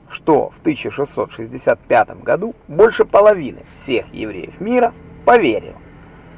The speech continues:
что турецкий еврей Шабтай Цви — Машиах, который скоро освободит страну Израиля от султанского ига, восстановит независимое еврейское государство. Есть свидетельство,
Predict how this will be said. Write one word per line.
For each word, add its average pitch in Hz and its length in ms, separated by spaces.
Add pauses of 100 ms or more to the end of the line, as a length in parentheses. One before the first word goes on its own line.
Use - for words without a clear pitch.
(180)
что - 220
турецкий 180 580
еврей 123 460
Шабтай - 580
Цви — 240 420 (680)
Машиах, 147 680 (260)
который 90 340
скоро 226 520 (120)
освободит 190 600
страну 101 400
Израиля 185 480 (180)
от - 140
султанского 190 600 (140)
ига, 208 400 (300)
восстановит 147 500
независимое 160 800 (100)
еврейское 101 640
государство. - 600 (320)
Есть 208 300
свидетельство, 117 600